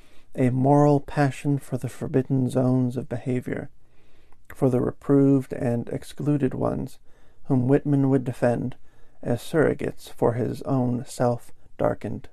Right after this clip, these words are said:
self." Whitman would not spill burning oil on his Cupid, but he would shed a half-light on him, would hint at secrets,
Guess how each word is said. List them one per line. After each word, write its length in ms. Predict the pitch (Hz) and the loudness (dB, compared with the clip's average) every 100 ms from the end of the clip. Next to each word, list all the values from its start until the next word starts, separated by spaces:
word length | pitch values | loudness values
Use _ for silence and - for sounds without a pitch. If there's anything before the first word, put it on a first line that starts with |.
| - | -16
self." 600 | - - 101 - - - - - - - - - - - - - - - - - | -10 -4 -4 -4 -10 -16 -16 -16 -16 -16 -14 -12 -14 -14 -14 -12 -12 -12 -10 -8
Whitman 480 | - 147 147 165 160 | 2 2 4 0 2
would 140 | 135 131 | 2 2
not 240 | 131 147 | 2 0
spill 340 | - 151 147 | -2 2 4
burning 340 | 139 135 139 139 | 4 6 6 4
oil 300 | 127 135 131 | 4 4 2
on 80 | 139 | -2
his 140 | 135 | -4
Cupid, 500 | - 143 - - - - - - - - - - | -8 -8 -6 -8 -8 -16 -16 -14 -14 -14 -12 -2
but 160 | 131 - | 0 2
he 140 | 127 | 2
would 400 | 120 139 143 135 | 4 6 6 2
shed 300 | - 139 135 | 2 4 4
a 60 | 120 | 2
half-light 560 | 120 131 120 131 120 | -2 -4 -2 2 2
on 180 | 120 120 | 2 -4
him, 260 | 110 - 127 - - - - - - | -4 -8 -10 -14 -16 -16 -16 -16 -8
would 280 | - 139 135 | 4 6 6
hint 280 | 139 147 131 | 6 4 4
at 220 | - 113 | -2 -4
secrets, 680 | - - 131 - - - - | -6 -6 -6 -2 -4 -6 -14